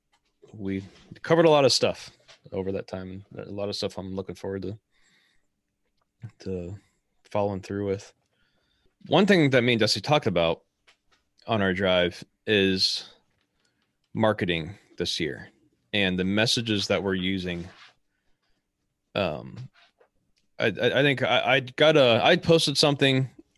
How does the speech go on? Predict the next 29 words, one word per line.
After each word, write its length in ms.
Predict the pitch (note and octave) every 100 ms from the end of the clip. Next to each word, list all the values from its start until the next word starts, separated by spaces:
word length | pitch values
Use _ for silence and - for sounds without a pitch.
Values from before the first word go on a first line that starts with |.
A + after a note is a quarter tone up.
| -
and 280 | A2+ G#2
somebody 560 | G#2 C3+ C3+ C3 A#2 A2+ - _ _ _ _ _ -
replied 440 | A#2 A#2 G#2 G#2
to 220 | - G#2 F2+
it, 140 | E2 _ _ _ _ _ _ _ _ -
and 480 | A#2 G2+ G2 G2 G#2+ - - _ _ _ _ _ _ _ _ _ _ -
I 40 |
think 160 | C3+ B2+
they 140 | B2
asked 200 | C#3 D3
for 120 | D3
a 40 | A2+
video 640 | A2+ A2+ G#2+ G2+ F#2+ F#2+ - _ _ _
deploying 380 | A#2 - G#2+ G2
the 80 | F#2+
Neomag, 600 | C3+ G2 F2 D#2+ E2+ - _ _ _ _ _ _ _ _ _ _ _ -
which 220 | A2+ A2
is 120 | G#2+
like 300 | G#2+ G2+ - - _ _ _ _ _ _ _ _ _ - _ _ _ _ _ _ _ -
one 340 | A2 G#2+ B2+
oh 140 | B2
one 540 | G#2 G#2+ A2 G#2 F#2+ F#2+
type 240 | - F2+ F2
of 80 | E2
stuff, 360 | - E2 E2+
you 60 | F2+
know? 160 | F#2
I'm 100 | F#2+
like, 340 | F#2+ F2+ -